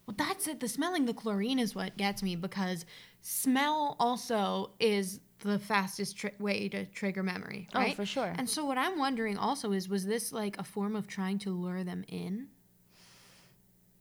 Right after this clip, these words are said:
Speaker 2: What did they want them to see?
Speaker 1: Yeah,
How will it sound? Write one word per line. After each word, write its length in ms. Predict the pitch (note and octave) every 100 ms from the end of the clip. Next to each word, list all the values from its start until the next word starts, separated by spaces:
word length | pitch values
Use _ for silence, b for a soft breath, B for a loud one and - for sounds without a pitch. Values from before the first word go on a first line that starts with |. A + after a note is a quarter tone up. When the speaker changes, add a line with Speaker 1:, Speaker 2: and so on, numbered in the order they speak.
| - E3+
Speaker 2:
What 140 | F3
did 140 | F#3 F#3
they 120 | F3+
want 300 | E3+ E3+ E3+
them 160 | F3 E3+
to 140 | E3+
see? 540 | E3 - G#3+ A#3+ A3+ -
Speaker 1:
Yeah, 560 | - - - - -